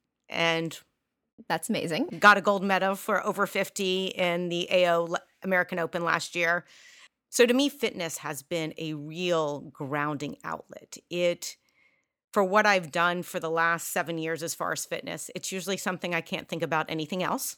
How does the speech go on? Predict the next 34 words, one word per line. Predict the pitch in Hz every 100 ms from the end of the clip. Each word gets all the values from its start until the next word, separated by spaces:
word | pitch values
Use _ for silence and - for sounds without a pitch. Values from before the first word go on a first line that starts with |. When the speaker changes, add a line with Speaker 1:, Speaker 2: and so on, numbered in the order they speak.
| _
Speaker 1:
So | -
whether | 175 170
it's | -
CrossFit, | - 196 196 - 208 190 -
now | 165
Pelotoning, | 156 196 190 185 185 175 175
whatever, | 170 190 170 170 175 _ -
there's | 185
no | 185 196
way | 185 180
to | 175
think | 180 165
about | 170 175
work. | 156 190 - - _ 214
Speaker 2:
Mm-hmm. | 180 156 180 _ _ _
Speaker 1:
The | 208
endorphins | 202 190 196 220 196 190
are | 160 160 147 _ -
a | 175
biological | 139 165 175 175 160 160 165 165 160 156
blessing, | 131 147 147 147 - 190 277 349 _ _ _ _
um, | 160 160 156 160
that | 180
we | 170
don't | 170 170 -
use | 160 139
enough | 156 147 -
of | 175 190 -
in | 170
medicine | 165 165 180 196 302 - _ -
and | 175
probably | 156 160
in | 143
healthcare. | 139 156 - 208 330